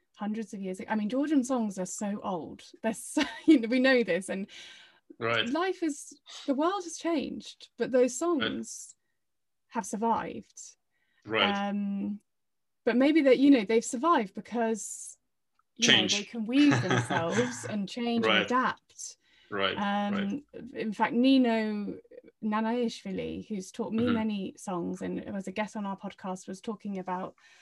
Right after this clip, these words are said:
Speaker 1: um, how she heard a song from, um, an elder in the village, and she wrote her own harmonies to it. And, you know, maybe in a hundred years that will be thought of as,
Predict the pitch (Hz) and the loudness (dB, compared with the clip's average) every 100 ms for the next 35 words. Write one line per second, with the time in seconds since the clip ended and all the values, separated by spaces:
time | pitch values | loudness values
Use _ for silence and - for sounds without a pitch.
0 | _ _ - 185 180 175 170 175 - _ | _ _ -12 -8 -6 -6 -8 -10 -18 _
1 | _ _ _ _ _ _ - 214 208 208 | _ _ _ _ _ _ -16 -4 -2 -2
2 | - 208 220 208 196 - 220 196 185 190 | -4 -2 0 0 -2 -2 -2 0 -2 -4
3 | 214 _ _ _ - 190 185 185 190 - | -8 _ _ _ -6 -2 -2 -2 -4 -6
4 | 190 190 185 190 208 247 233 214 180 190 | -6 -4 -4 -6 -4 0 0 -2 -6 -6
5 | 214 - 190 196 185 180 170 - - _ | -8 -6 -6 -2 -2 -2 -4 -10 -14 _
6 | _ _ _ 220 220 247 240 233 233 233 | _ _ _ -4 0 2 2 2 0 2
7 | 240 233 233 247 220 196 180 190 - - | 4 2 2 0 0 -2 -4 -6 -10 -14
8 | - - 185 165 151 - _ 208 202 196 | -16 -10 -6 -4 -6 -8 _ 0 0 -2
9 | - - _ _ _ - 262 226 254 277 | -6 -16 _ _ _ 2 4 6 6 6
10 | 262 240 220 254 233 214 277 226 196 226 | 6 4 4 2 2 2 4 4 2 -2
11 | 220 214 196 226 - 190 190 185 - | -2 -4 -2 0 0 -2 -4 -6 -8